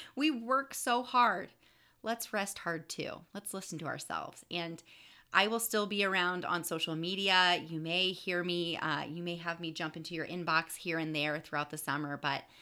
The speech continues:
I am just going to take this as an opportunity to start the new chapter of my life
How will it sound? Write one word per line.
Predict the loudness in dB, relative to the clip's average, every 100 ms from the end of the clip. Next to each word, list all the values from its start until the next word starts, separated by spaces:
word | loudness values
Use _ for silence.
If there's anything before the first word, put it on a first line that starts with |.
| -20 -20 -20 -8
I | 0 2 2
am | 0 -4
just | -4 -6 -4
going | -4 -4
to | -6
take | -10 -8 -6 -2
this | -2 -2
as | -6 -6
an | -4
opportunity | -4 -8 -6 -4 -2 0 -2 -6 _ _ _ _ _ -20 -10
to | -4
start | -4 0 0 0
the | -4
new | -4 -4
chapter | -4 -8 -8 -2 0 0 -6 -20 -20 -10 -4
of | 0 -2 -4 -16 -16
my | -8 -4 -2 -4 -6
life | -2 -2 -2 -6 -16